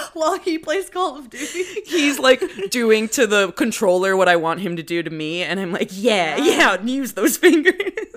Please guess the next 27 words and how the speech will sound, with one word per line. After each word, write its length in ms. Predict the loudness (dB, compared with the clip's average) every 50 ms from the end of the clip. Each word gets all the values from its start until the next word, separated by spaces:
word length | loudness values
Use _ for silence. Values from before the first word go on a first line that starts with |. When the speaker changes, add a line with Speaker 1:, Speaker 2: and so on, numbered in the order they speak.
| -14 -8
Speaker 1:
And 140 | -6 -4 -2
he's 160 | -2 -2 0
like, 180 | -2 -2 -2 -4
"Jess, 260 | -6 -6 -6 -6 -8 -12
can 180 | -14 -14 -12
you 100 | -12 -12
stop 400 | -14 -16 -14 -12 -12 -12 -12 -12 -16
breathing 300 | -18 -18 -16 -16 -14 -12
that 160 | -12 -12 -10
way, 160 | -10 -10 -8
actually? 600 | -8 -10 -10 -10 -10 -10 -10 -8 -6 -4 -2 -2
Like, 200 | -2 -4 -6 -6
I 100 | -6 -6
can 180 | -6 -6 -8 -8
see 260 | -8 -10 -10 -10 -8
in 80 | -8 -8
the 100 | -8 -8
reflection. 640 | -8 -10 -12 -10 -8 -8 -8 -8 -8 -12 -12 -12 -14
Can 140 | -12 -12
you 80 | -12 -12
step 320 | -12 -12 -12 -12 -12 -12
to 80 | -14 -16
the 120 | -16 -16
side 340 | -14 -12 -10 -10 -10 -10 -12
of 60 | -14
the 60 | -16 -16
screen?" 300 | -18 -18 -18 -18 -18